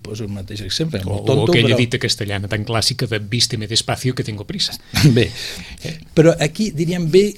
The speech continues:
Speaker 1: com si fos en relació a la transcendència que se li dona a les coses. Mai m'oblidaré de quan em van explicar uns que f-, mm, estaven en la cadena de les adopcions i en una, en una institució que se n'ocupava, quan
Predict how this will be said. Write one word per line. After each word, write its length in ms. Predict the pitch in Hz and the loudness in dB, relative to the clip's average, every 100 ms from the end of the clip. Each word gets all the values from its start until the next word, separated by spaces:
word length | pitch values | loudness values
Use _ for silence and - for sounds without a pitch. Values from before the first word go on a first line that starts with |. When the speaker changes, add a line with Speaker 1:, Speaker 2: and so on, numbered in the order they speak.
| - | -10
Speaker 1:
com 180 | - 151 | -4 -2
si 140 | 147 143 | -2 -2
fos 180 | 202 190 | -2 0
en 80 | 165 | -2
relació 460 | 151 143 139 - | -2 -2 -2 -2
a 20 | 180 | -2
la 80 | |
transcendència 600 | 147 135 127 127 165 156 139 | -4 -4 -4 -4 -4 -4 -6
que 60 | 127 | -6
se 80 | |
li 80 | 123 | -4
dona 220 | 120 117 | -4 -4
a 20 | 104 | -6
les 160 | 95 | -8
coses. 540 | - 82 80 - - - _ _ _ _ - - _ | -12 -14 -16 -18 -20 -20 _ _ _ _ -20 -20 _
Mai 380 | 113 110 123 165 | -8 -2 0 0
m'oblidaré 720 | 165 143 135 123 120 143 180 | 0 0 2 2 2 2 0
de 220 | 127 107 107 | -2 -2 -4
quan 160 | 107 104 | -8 -8
em 140 | 104 107 | -6 -4
van 80 | |
explicar 540 | 123 120 127 120 156 143 113 | -4 -4 -6 -2 0 0 0
uns 240 | 113 113 | -2 -4
que 220 | - 110 110 | -4 -4 -4
f-, 400 | 107 - - 120 | -8 -16 -14 -8
mm, 800 | 113 110 104 104 107 107 - 113 | -4 -4 -6 -6 -6 -8 -10 -8
estaven 320 | 113 - 120 113 | -8 -4 -2 -2
en 140 | 107 | -2
la 160 | 104 104 - | -4 -6 -8
cadena 320 | 104 120 110 | -6 -4 -4
de 80 | 107 | -4
les 160 | 104 | -6
adopcions 600 | 104 104 107 - 190 151 | -6 -8 -2 2 2 2
i 80 | 110 | -2
en 60 | 104 | -6
una, 320 | 107 101 98 | -8 -10 -12
en 220 | 101 107 101 | -14 -12 -10
una 240 | 107 101 95 98 113 | -10 -8 -10 -10 -10
institució 400 | - 110 104 120 | -6 -4 -2 -2
que 60 | |
se 60 | 110 | -2
n'ocupava, 640 | 117 120 143 147 143 185 - - - - | -4 -4 -4 0 0 -2 -10 -20 -20 -14
quan 340 | - 160 202 | 0 0 0